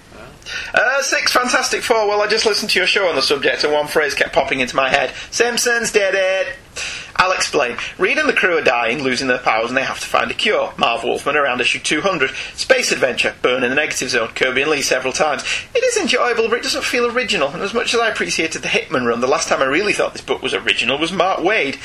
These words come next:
Note to self, go reread Mark Waid's Fantastic Four. Not original does not mean bad. I would just like to see a unique take. I know Fraction can do it. So, you know what, see me, with me, with the Fantastic Four, it ain't broke, don't fix it.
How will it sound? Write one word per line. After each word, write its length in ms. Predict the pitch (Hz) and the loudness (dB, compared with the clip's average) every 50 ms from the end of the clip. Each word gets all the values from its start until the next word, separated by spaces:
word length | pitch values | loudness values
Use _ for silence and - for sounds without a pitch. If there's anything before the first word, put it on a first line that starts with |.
| - - - - - - | -10 -10 -10 -12 -8 -2
Note 200 | 143 139 120 - | 0 0 0 0
to 80 | - - | -2 0
self, 280 | - 143 131 120 107 - | 2 2 2 0 0 0
go 120 | 143 131 | 0 0
reread 360 | 131 127 127 123 127 127 117 | 2 2 2 2 0 0 0
Mark 220 | 120 123 123 110 123 | 2 2 2 2 2
Waid's 160 | 127 123 - | 0 0 0
Fantastic 480 | - 147 131 - 147 120 - - 135 - | -2 -4 -2 0 -2 -2 -2 -4 -6 -4
Four. 300 | - 131 127 117 110 - - - - - - | -2 0 0 0 -2 -4 -10 -12 -12 -4 0
Not 160 | 508 294 302 466 | 0 2 2 2
original 340 | 208 214 214 196 202 175 147 | 2 0 0 0 0 -2 -2
does 140 | 135 - | -2 -2
not 140 | - 127 113 | -2 0 0
mean 160 | 135 131 131 | 0 -2 -4
bad. 540 | 120 - - - - - 113 123 - 254 - - - - - | -4 -4 -2 -2 0 0 0 0 0 -2 -6 -6 -10 -6 -4
I 60 | 170 | -4
would 100 | 160 156 | -2 -2
just 120 | - - | 0 0
like 100 | 165 - | 0 0
to 80 | - - | -2 -2
see 140 | - 147 139 | -4 -4 -4
a 80 | 131 | -4
unique 340 | 127 135 135 143 139 - - | -6 -6 -6 -6 -8 -8 -4
take. 400 | - - - 165 135 - - - - - - - - | -2 0 0 0 0 -2 -4 -4 -6 -10 -20 -8 -4
I 60 | 247 277 | -2 0
know 120 | 539 466 | 0 0
Fraction 420 | - - - - - - - 123 117 | 0 0 0 0 0 -2 -4 -4 -4
can 160 | - 120 117 | -6 -4 -2
do 160 | 139 143 127 | 0 0 0
it. 100 | - - - - - - - - - - - | 0 -2 -4 -10 -12 -12 -10 -10 -10 -8 -4
So, 140 | - 523 | -2 0
you 140 | 508 480 480 415 | 2 2 2 2
know 60 | 320 | 4
what, 220 | 294 302 294 - | 2 2 0 0
see 180 | - - 285 277 | 0 0 0 0
me, 180 | 262 269 262 | 0 0 0
with 200 | 254 254 254 220 | 0 0 0 2
me, 180 | 240 247 254 247 | 2 2 2 2
with 140 | 220 226 226 | 0 0 0
the 60 | 208 | 2
Fantastic 480 | - 233 196 202 - 220 220 - - 160 | 2 0 2 2 0 0 0 -2 -4 -2
Four, 440 | - 220 202 196 190 175 160 - - - - | 0 2 2 4 2 2 0 -2 -8 -4 -2
it 120 | - 185 180 | 0 2 2
ain't 220 | 175 175 170 - | 2 0 0 0
broke, 240 | 170 170 165 - - | 0 0 0 2 0
don't 180 | 156 156 135 - | 0 0 0 0
fix 280 | - 180 - - - | -2 -2 0 0 0
it. 120 | 156 120 | -2 -2